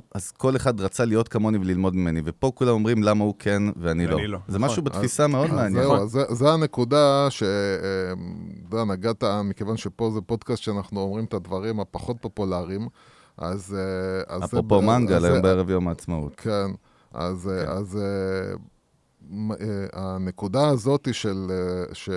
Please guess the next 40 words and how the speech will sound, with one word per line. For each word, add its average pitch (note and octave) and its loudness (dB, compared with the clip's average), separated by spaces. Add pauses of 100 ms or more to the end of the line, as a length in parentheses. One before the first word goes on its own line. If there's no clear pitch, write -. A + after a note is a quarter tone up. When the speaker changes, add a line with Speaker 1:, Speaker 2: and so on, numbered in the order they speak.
(260)
Speaker 3:
של F2+ -6
אנשים F#2 -2
שמסתכלים, A#2 -4
ואתה F#2+ -6
רואה A#2 -2
את B2 -6
זה A#2+ 0
הרבה A2 -2
בטוקבקים, A2 -2 (420)
של F#2 -12
אנשים A2+ -6
שמסתכלים B2 -4
וכל A#2+ -2
הזמן C3 -2 (520)
כאילו B2 -2
מפריע C#3 4
להם D3+ 6
שבן A2 2
אדם A#2 2
עושה B2 -2
כסף, - -4 (220)
ולא G#2+ 0
מסוגלים C#3 0
להסתכל C3+ -2
על C#3+ 2
זה B2 -2
ש-, - -4 (800)
תעשה B2 0
גם E3 4
אתה. D#3 4 (380)
כאילו, G2+ -4
מה A#2+ 0
הבעיה? C#3 2
למה, C#3 2
למה, B2+ 0 (120)
מה C3 0
אכפת - -2
לך - 0
ממנו? C#3 2
Speaker 2:
תתעסק, A2 -4